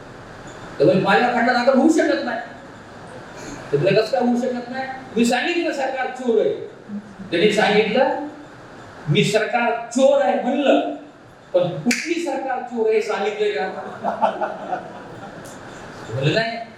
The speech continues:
पोलीसवाले म्हणले, "आम्हाला माहित नाही का कुठली सरकार चोर आहे ते."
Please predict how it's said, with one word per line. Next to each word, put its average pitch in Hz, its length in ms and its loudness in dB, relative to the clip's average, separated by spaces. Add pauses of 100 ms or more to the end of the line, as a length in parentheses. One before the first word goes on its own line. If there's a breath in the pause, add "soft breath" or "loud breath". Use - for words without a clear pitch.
(400)
पोलीसवाले 190 420 2
म्हणले, 190 240 0
"आम्हाला 247 320 4
माहित 226 220 6
नाही - 120 0
का - 140 2
कुठली - 260 2
सरकार 156 380 4
चोर 151 160 4
आहे - 160 4
ते." 180 120 2